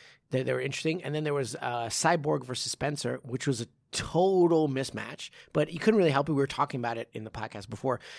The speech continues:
You know, Cyborg kinda cleaned out division, and it turns out that after this fight, she became a free agent, so she might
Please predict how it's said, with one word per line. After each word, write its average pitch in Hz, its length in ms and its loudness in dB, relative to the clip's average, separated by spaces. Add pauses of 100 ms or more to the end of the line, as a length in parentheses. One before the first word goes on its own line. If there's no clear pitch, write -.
(180)
You - 100 0
know, 269 60 6
Cyborg 196 400 4
kinda 160 200 0
cleaned 160 220 -2
out 147 100 0
division, 165 380 0
and 165 140 -2
it 139 40 -8
turns 170 240 2
out 180 200 4
that - 260 -4
after 165 240 0
this 156 140 0
fight, 208 260 0
she 139 360 0
became 127 500 -6
a - 20 -6
free 127 220 -4
agent, 151 320 0
so 147 180 -2
she - 180 -4
might 127 380 -4